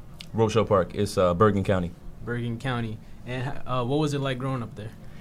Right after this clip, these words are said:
Speaker 1: It's, it's basically the opposite of where I was born. It's actually real suburban.
Speaker 2: Okay.
Speaker 1: Predominantly white, just really quiet, you know, inner, just really simple, plain, you know,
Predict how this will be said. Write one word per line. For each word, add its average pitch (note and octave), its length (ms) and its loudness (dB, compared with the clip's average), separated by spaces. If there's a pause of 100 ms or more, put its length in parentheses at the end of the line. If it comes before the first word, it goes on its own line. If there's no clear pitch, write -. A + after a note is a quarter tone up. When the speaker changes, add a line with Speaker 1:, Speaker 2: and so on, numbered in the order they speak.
(320)
Speaker 1:
It's, - 540 4 (380)
it's C3 180 6
basically A2+ 380 4
the F#2+ 100 4
opposite G2+ 400 6
of F#2 60 2
where F#2+ 200 6
I F2+ 60 6
was F2+ 160 0
born. G2+ 460 2 (180)
It's F#2+ 140 -2
actually F#2+ 260 4
real G2+ 180 2
suburban. G2 760 2
Speaker 2:
Okay. G2 260 -6 (340)
Speaker 1:
Predominantly G#2 580 4
white, F#2+ 420 4
just F2+ 180 -6
really G2+ 200 2
quiet, F#2+ 720 2 (120)
you G2 120 -4
know, F2 240 0
inner, F#2 420 -2
just F#2+ 260 -8
really F#2 360 -2 (560)
simple, C#3 500 2
plain, G#2+ 600 2 (220)
you F#2+ 100 -4
know, E2 280 -2